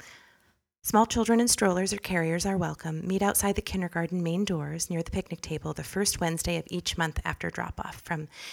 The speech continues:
eight twenty to eight fifty, just for a quick power walk and community building. Upcoming dates are November eighth and December sixth, and for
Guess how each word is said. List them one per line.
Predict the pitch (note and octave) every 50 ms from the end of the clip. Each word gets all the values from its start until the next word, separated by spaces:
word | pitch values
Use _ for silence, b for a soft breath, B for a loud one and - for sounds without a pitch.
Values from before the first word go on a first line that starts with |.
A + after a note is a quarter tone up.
| B B B B B -
eight | A#3+ - - -
twenty | - - G#3 G3 F#3+ F#3+
to | - - F#3 - -
eight | E3 E3+ -
fifty, | - - - F3 - - - - - - - - - _ _ _ _ _ _ - - - - - - -
just | - - -
for | - F3+ E3
a | D#3+ D#3
quick | - - A3 G#3+ - - -
power | - F#3+ G#3 G#3 G3+ G3+
walk | G#3 G3+ G3 G3 F#3+ - - - - - -
and | F3+ E3+ D#3+ D#3 D#3 D3+ D3+ D#3 D3+ - - - B B B B B B B B B B B -
community | - G3 G3 F3 D#3+ D#3+ D#3 D#3+
building. | D#3+ - E3+ - - - - - F#3+ E3+ B B B B B B B B B _
Upcoming | - G3+ - - G3+ G3 F#3 F#3 F#3
dates | F#3+ A3 A#3 B3 - - - -
are | G3+ F#3+ F3+
November | F3 F3+ F3 E3 F3 E3+ D#3+ E3 D#3+ D#3+ E3 - - -
eighth | - G3+ A3 A3 - -
and | G#3 F3+
December | E3+ - - E3+ D#3 D#3+
sixth, | D#3+ - - A#3 A#3+ - - - -
and | - F3+ E3+ E3+ -
for | - - - F3+